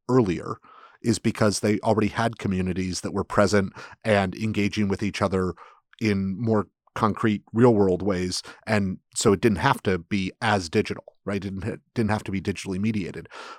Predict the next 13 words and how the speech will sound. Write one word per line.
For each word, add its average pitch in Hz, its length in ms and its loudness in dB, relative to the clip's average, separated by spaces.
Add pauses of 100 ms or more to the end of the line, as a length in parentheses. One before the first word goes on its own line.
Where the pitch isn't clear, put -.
(120)
But 110 320 6 (220)
as 131 340 4
more 120 260 6
and 117 80 2
more 107 180 2
people 113 500 0 (360)
put 127 240 2
more 113 260 4
and 110 80 4
more 104 220 2
of 90 100 -2
their 98 160 0
lives 98 600 0